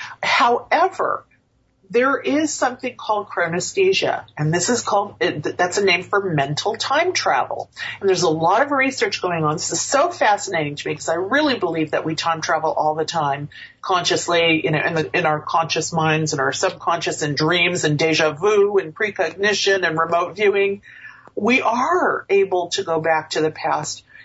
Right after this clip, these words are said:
and forward into the future, not physically and not in any way where we could really alter anything. It's, it's more of a perception.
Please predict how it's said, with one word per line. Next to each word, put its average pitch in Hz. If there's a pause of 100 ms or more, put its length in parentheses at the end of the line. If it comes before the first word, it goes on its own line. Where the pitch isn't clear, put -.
(120)
and 165
forward 165
into 160
the 156
future, 147 (220)
not 247
physically 202 (220)
and 196
not 220
in 220
any 214
way 190
where 175
we 151
could 156
really 151
alter 190
anything. 135
It's, -
it's -
more 190
of 185
a 151
perception. 151